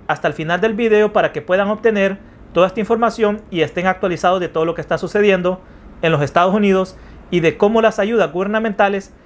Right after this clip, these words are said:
siguen distribuyéndose en todos los estados a varios grupos de personas,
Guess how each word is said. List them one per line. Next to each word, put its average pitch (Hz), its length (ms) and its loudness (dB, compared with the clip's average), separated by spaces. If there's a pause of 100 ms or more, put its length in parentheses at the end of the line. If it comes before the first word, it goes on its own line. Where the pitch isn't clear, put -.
(220)
siguen 233 640 0
distribuyéndose 208 920 -2 (340)
en 147 140 -2
todos 208 220 2
los 233 120 4
estados 202 500 0 (400)
a 139 120 0
varios 220 280 2
grupos 226 300 -2
de 233 80 0
personas, 214 640 0